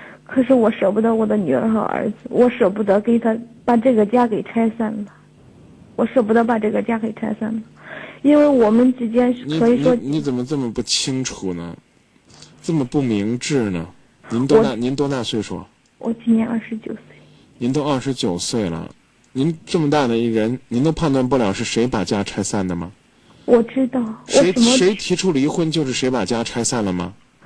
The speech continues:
Speaker 2: 谁对家不负责任，游离于情感之外，放纵于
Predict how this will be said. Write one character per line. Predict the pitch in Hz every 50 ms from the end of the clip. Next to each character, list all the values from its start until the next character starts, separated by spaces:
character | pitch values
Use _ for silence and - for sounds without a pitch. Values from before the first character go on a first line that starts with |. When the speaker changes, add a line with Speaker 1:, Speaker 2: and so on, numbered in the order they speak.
| - - - - - _ _ _ _ _ _ _ _ - - -
Speaker 2:
谁 | - - - 165 202 226
对 | 202 247 208 151
家 | 127 - 185 185
不 | 165 - - 175
负 | 170 - - 156
责 | - - 98 85
任， | 104 143 160 120 - - - _ - - - - _ _
游 | - 113 131 165 202 220
离 | 208 202
于 | 175 170 175
情 | 165 - - - 156 175 202
感 | 196 139 92 90
之 | - - 123
外， | 127 135 110 - - - _ _ _ _ _
放 | - - - - 254 247 165 120 117
纵 | 113 143 131 101
于 | 95 101 113 113